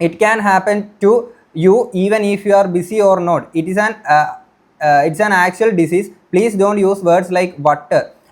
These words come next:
I have nothing against you personally, but as a person who has suffered both clinical depression and anxiety disorder,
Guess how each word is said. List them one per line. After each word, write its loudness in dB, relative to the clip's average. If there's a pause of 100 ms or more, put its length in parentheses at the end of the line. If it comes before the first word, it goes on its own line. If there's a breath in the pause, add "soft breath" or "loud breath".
(120)
I 2
have 0
nothing -4
against -2
you 0
personally, -2
but -2
as -2
a 2 (260)
person 0
who -2
has 2
suffered 0
both -2
clinical -2
depression -6
and -2
anxiety 0
disorder, 0